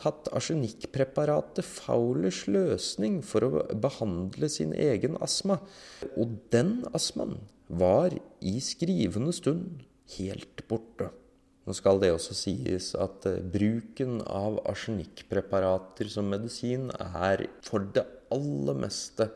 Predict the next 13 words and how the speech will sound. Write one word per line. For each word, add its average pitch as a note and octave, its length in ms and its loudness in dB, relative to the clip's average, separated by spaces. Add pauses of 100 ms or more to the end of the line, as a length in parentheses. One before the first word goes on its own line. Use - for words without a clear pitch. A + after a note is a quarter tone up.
(220)
avfeid E2 720 0
i E2+ 80 0
dagens D#2+ 560 0
legevitenskap. E2+ 1000 -2 (360)
Selv - 360 4
om E4+ 60 -4 (220)
det - 140 -6
skal - 240 0
sies - 540 -2
at, - 340 -4
eh, - 300 2 (180)
arsenikkpreparater, A#2+ 1120 -2 (580)
de - 100 -10